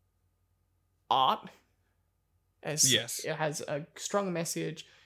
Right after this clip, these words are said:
Speaker 2: It's going for something. Old Guard is very much a product.
Speaker 1: Yes.
Speaker 2: And that's probably my biggest difference.
Speaker 1: That's, that's a good content. I like that. I'm, I'm happy to wrap it up on that. That was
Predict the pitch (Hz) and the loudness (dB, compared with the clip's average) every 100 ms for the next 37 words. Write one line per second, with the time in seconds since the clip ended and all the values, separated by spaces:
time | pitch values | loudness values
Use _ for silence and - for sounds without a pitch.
0 | _ 160 - 147 156 156 156 - 139 - | _ -10 -2 0 0 -4 -8 -6 -8 -10
1 | 147 156 - _ _ _ _ _ _ _ | -12 -12 -16 _ _ _ _ _ _ _
2 | _ _ 165 175 170 170 165 147 147 143 | _ _ 0 2 2 0 0 -2 -2 0
3 | 139 139 131 - - - - - _ _ | -2 -4 -2 0 0 -2 -10 -20 _ _
4 | _ _ _ _ _ _ - - 147 127 | _ _ _ _ _ _ -8 -4 -6 -6
5 | - - - _ _ _ - _ _ _ | -10 -14 -16 _ _ _ -20 _ _ _
6 | - - - 123 117 85 92 - - 139 | -16 -16 -10 -4 0 0 -2 -4 -2 2
7 | 151 - 165 151 147 139 143 131 160 - | 2 4 4 4 2 2 0 0 -2 -2
8 | - - - - - - _ _ _ _ | -6 -10 -4 -4 -4 -10 _ _ _ _
9 | 127 127 123 120 - 127 - 123 113 110 | 0 4 4 4 4 4 4 -2 -4 -4
10 | - 110 107 82 117 110 98 95 90 87 | -6 -6 -4 2 2 2 -2 -4 -6 -8
11 | _ _ 110 117 110 113 113 110 107 104 | _ _ -4 0 0 2 0 0 -2 0
12 | 98 113 101 101 92 98 98 98 - 117 | -2 -2 -4 -6 -6 -4 -4 -4 -2 0
13 | 113 131 - | 2 6 4